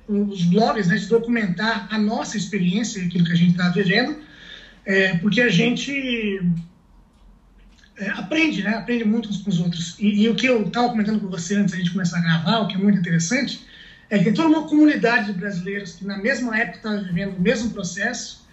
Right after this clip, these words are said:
também com seus respectivos blogs, né? Que a gente conhecia virtualmente, né? Por blog, e, e depois dos anos que todo mundo foi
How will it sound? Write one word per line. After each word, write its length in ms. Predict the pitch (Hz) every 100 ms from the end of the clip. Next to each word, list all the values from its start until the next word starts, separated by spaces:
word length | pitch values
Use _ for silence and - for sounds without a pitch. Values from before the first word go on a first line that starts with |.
| _ - -
também 300 | 202 196 214
com 100 | 208
seus 380 | 170 208 196 170
respectivos 500 | - 185 - 185 165
blogs, 360 | 175 226 226 175
né? 240 | 190 - - - -
Que 100 | -
a 60 | 202
gente 220 | 262 277
conhecia 640 | 302 285 180 262 330 339 - - - - - - - - - - - -
virtualmente, 800 | 180 339 - 269 226 247 202 175
né? 140 | 220
Por 200 | - 240
blog, 400 | 180 220 240 - - - - - -
e, 580 | 226 240 226 208 214
e 60 | 220
depois 400 | 240 - 226 220
dos 160 | 220 202
anos 320 | 240 254 -
que 140 | 240
todo 200 | 185 220 220
mundo 180 | 220
foi 500 | 175 202 214 196 175